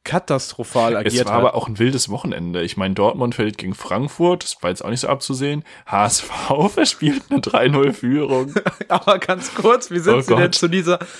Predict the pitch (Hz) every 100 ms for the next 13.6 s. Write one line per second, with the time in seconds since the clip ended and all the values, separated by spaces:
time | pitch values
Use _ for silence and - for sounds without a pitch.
0 | - - 180 180 - 156 151 - 143 160
1 | 139 170 233 170 - 147 139 135 147 143
2 | 143 131 151 190 165 185 180 - 165 127
3 | 175 - 190 151 156 247 196 - - -
4 | 113 107 104 101 120 131 120 - 233 104
5 | 104 208 170 196 196 190 196 190 180 196
6 | 185 147 - 233 - 262 247 - - 135
7 | 127 127 _ _ - - - - 180 185
8 | 214 - 220 220 185 175 175 165 156 143
9 | 139 - 120 117 160 254 147 107 - -
10 | - - - - - 82 98 110 80 80
11 | 82 - - - _ - 98 123 127 107
12 | 113 120 95 151 - 87 85 - 101 92
13 | 98 147 107 90 123